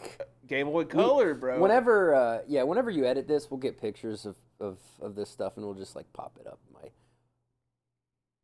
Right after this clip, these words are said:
Speaker 1: probably shouldn't be
Speaker 2: Game
Speaker 1: so proud of
Speaker 2: Boy
Speaker 1: that, but
Speaker 2: Color, Game Boy Advance, Game Boy Advance.
Speaker 1: Color was my, I, like, because of Pokemon, I think Game Boy Color was,
Speaker 2: Yeah, yeah.
Speaker 1: was,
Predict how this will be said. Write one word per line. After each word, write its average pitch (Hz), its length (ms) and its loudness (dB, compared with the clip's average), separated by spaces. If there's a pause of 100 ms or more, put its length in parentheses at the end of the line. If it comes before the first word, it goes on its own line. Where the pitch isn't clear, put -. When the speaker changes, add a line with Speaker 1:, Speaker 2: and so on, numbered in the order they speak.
(340)
Speaker 1:
probably 113 160 -2
shouldn't - 180 -18
be 131 80 -4
Speaker 2:
Game 143 180 -4
Speaker 1:
so - 20 -10
proud 147 80 -6
of 156 40 -2
Speaker 2:
Boy 160 140 2
Speaker 1:
that, 160 80 -10
but - 80 -12
Speaker 2:
Color, 117 560 -4 (200)
Game 127 220 -8
Boy 151 280 2
Advance, 127 840 -6
Game 180 200 -4
Boy 190 200 -2
Advance. 135 380 -4
Speaker 1:
Color 165 320 8
was 127 180 2
my, 107 240 -2
I, 107 160 0
like, 107 240 -2
because 196 220 2
of 147 100 -2
Pokemon, 127 460 2
I 107 60 0
think 113 160 -6
Game 110 160 -4
Boy 104 100 -2
Color 101 360 -4
was, 92 180 -6
Speaker 2:
Yeah, 95 200 -8 (400)
yeah. 107 120 -12
Speaker 1:
was, - 220 -10